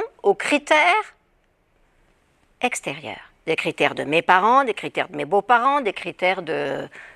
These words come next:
tout ce que la Terre, euh, a comme idée sur qu'est-ce que c'est qu'un bon parent.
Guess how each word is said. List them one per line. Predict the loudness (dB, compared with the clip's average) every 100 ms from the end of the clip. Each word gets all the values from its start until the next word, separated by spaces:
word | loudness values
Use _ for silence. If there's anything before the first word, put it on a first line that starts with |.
| _
tout | -6
ce | -4
que | -2
la | -2
Terre, | 2 0 0
euh, | -2 -2 -4 0
a | 2 2
comme | 0 -4 -4 -10 -4
idée | 0 0 2 2
sur | 0 -6 -4 -6
qu'est-ce | -4 -4 -2
que | -4
c'est | -2
qu'un | -2 -2
bon | -2 -2
parent. | -2 2 0